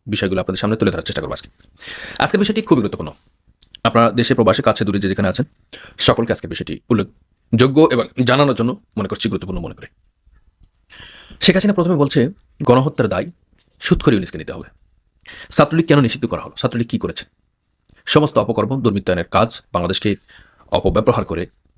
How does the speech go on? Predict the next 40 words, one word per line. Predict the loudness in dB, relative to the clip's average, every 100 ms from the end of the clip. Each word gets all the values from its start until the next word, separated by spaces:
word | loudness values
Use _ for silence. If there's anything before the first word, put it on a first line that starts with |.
| -6
তারা | -4 0
সন্ত্রাসের | 0 2 0 -2
একটা | -2
রাজত্ব | -4 -4 -4
কায়েম | -6
করেছে। | -6 -10
ছাত-, | -4 -4 0
ছাত্রলীগ | -2 0 -4
তখন | -6 -10
কিছু | -12 -10
করেনি। | -10 -12 -16 _ _ _ _ -20 -20 -20 -20 -4
যারা | 2 2 2
ইমানের | 2 2 2
পথে, | 2 2
ইসলামের | 0 0 0 0
পথে, | -2 -4
কোরআনের | -2 -4 -4
পথে | -4 -2 -2
মানুষের | -4 -2 -2
আহ্বান | -2 -4
করত, | -6 -10 -10 _ _ _ -18 -4
সঠিক | 2 2 2
পথে, | -4 -10 _ -2
তাদেরকে | 0 2
ধরে | 0 -2
ধরে | -4 -8 _ _ 0
রিমান্ড | 2 2
দিয়েছেন, | 0 -2 -6
তাদেরকে | -4 -2 -2
ধরে | -2
ধরে | -2 -2
পঙ্গু | 2 2
করে | 2
দিয়েছেন, | 2 0 0
তাদেরকে | -2 0
ধরে | -2
ধরে | -2 -2
গুম | 2 4
করে | 4
দিয়েছেন, | 4 2